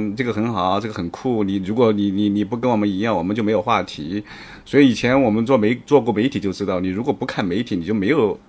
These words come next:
谈话的那种资格，就是你没有一个共同的话题，就很焦虑，对不对？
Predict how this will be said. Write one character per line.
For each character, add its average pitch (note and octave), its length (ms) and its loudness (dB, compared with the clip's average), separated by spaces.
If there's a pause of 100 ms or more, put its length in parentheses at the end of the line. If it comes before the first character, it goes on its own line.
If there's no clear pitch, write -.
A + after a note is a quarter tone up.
谈 F#2 220 -10
话 A#2+ 320 0
的 F#2+ 140 -4
那 A2 100 -4
种 F#2+ 140 -2
资 C3+ 260 -6
格， C#2 340 -6
就 F#2+ 140 -12
是 G#2 60 -4
你 G2 120 -2
没 F#2+ 120 0
有 B2+ 180 2
一 G#2+ 60 0
个 - 100 -6
共 B2 220 -2
同 G#2+ 100 -4
的 G#2 60 -4
话 A#2+ 180 -2
题， G2 80 -6
就 G#2+ 100 -4
很 D#2+ 160 -8
焦 G#2+ 320 2
虑， D#3 220 -2
对 E2+ 100 -6
不 D#2+ 80 -6
对？ D#2+ 200 -8